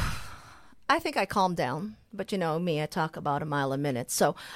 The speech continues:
allow me to thank you to our listeners, uh, in, in, in Minnesota and again in the U S. And we're really excited to have our home here at W F N U. And, uh,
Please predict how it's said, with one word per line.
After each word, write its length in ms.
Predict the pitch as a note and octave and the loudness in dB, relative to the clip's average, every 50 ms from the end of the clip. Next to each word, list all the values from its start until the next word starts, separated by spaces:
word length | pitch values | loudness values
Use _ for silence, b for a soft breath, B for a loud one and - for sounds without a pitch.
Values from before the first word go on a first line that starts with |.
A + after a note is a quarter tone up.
| B B | B B
allow 240 | A3 A#3 B3+ C4+ | 10 12 12 12
me 100 | C#4 C#4+ | 12 10
to 60 | C4 C4 | 8 6
thank 340 | - - C4 B3 A#3+ A#3 | 6 8 8 8 8 6
you 240 | - F3 D#3 E3 F#3 - | 2 -2 -2 -2 -6 -8
to 80 | - - | -2 2
our 120 | F#3 G3+ | 2 4
listeners, 680 | F#3+ F#3+ F#3+ F#3+ - - G3 E3+ D#3+ E3 E3+ - - - | 4 6 4 4 4 2 -2 -2 -2 -2 -2 -4 -6 -6
uh, 360 | - F#3 F3 E3+ E3 E3 E3 - | -2 0 0 0 0 0 -2 -2
in, 280 | - F#3 F3+ F3+ F3+ E3+ | -2 -2 0 0 -2 -4
in, 360 | - - F3+ F3 F3 F3 F3 E3+ | -4 -2 0 0 0 0 0 -2
in 500 | - - F#3 F3+ F3+ F3+ F#3 F3+ F3 - - | -4 -2 -2 0 0 0 0 -2 -4 -4 -2
Minnesota 520 | - F#3+ F#3 F#3+ F3+ - F#3+ F3+ F3+ F3 | 0 2 4 4 6 8 8 10 10 10
and 280 | E3+ F3 B2 E3 F3+ F3 | 8 8 6 4 4 2
again 300 | E3+ E3+ F#3 F3+ F3+ F3+ | 4 4 6 6 6 6
in 140 | F3 F3 F3 | 4 4 4
the 100 | F3 F3 | 4 4
U 160 | F3 F3 E3 | 6 6 6
S. 300 | E3 D#3+ E3 - - F#3+ | 6 6 4 2 2 0
And 160 | E3 E3+ F3 B B B B B | 0 0 -2 B B B B B
we're 160 | G3+ A#3 A#3+ | 4 6 6
really 340 | G#3+ G3+ A3 A#3 A#3 A3+ A3 | 8 10 10 10 12 12 12
excited 600 | G#3+ G#3 - - - A3 G3 G3 F#3+ F#3 F3+ F3 F3 | 10 10 6 4 6 8 8 10 10 8 6 6 4
to 360 | - - G3+ F#3 F3 F3 F3 - B B B B B | 0 0 2 4 4 4 2 0 B B B B B
have 240 | - B3+ B3 B3 A#3 | 8 10 10 12 12
our 140 | A3+ A3 | 12 10
home 320 | A3 - - A3+ A3 A3 G#3+ | 10 10 8 8 8 8 6
here 180 | G3 G3+ F#3 | 4 4 4
at 120 | F3+ E3+ E3+ | 4 4 4
W 320 | F#3 F#3 F#3 F#3 F3+ F#3 - | 4 4 4 4 4 4 4
F 240 | - F3 F3+ - - | 4 2 0 2 2
N 220 | F#3 F3+ F3 F3 | 2 2 2 2
U. 400 | F3+ F3+ F3+ F3 F3 E3+ E3+ E3 - | 2 2 4 6 6 8 6 6 4
And, 440 | - E3+ E3 D#3+ D#3+ D#3 E3 E3+ E3+ | 2 0 2 2 2 2 0 0 2
uh, 340 | F#3 E3+ E3 E3 D#3+ D#3 D#3+ | 4 6 6 6 6 6 4